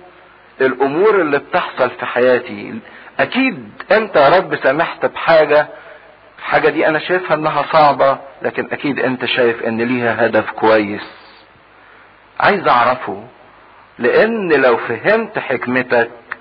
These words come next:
هقدر احول حساب الخسارة والألم، احوله الى حساب فرح.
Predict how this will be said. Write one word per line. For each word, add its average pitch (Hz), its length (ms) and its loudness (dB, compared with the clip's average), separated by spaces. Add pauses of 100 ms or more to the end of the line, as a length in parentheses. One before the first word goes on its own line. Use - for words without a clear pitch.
(400)
هقدر 147 360 4
احول 190 760 2 (260)
حساب 170 400 0
الخسارة 165 680 4
والألم، 147 760 2
احوله 139 440 0 (120)
الى 131 140 4
حساب 123 600 0 (880)
فرح. - 560 0